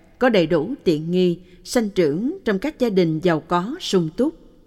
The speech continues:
Nếu các ngài tiếp tục đời sống thế tục, thì các ngài cũng sẽ có được cuộc sống đầy đủ về phần vật chất. Nhưng các ngài thấy được sự trống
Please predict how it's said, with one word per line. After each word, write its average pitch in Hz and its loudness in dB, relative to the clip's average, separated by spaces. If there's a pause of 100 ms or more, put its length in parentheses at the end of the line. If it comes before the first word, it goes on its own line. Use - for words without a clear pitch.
(640)
Nếu 196 2
các 285 -6
ngài 170 0 (200)
tiếp 330 4
tục 185 2
đời 175 4
sống 208 -4
thế 220 -4
tục, - -2 (360)
thì 214 8
các 330 0
ngài 180 2
cũng 180 0
sẽ 185 -2
có 294 -6
được 185 0
cuộc 170 2
sống 220 -4
đầy 170 2
đủ 165 0
về 175 4
phần 156 -2
vật 160 0
chất. 294 -4 (840)
Nhưng 180 4
các - -10
ngài 165 -2 (240)
thấy 277 4
được 202 4
sự 160 0
trống 220 -2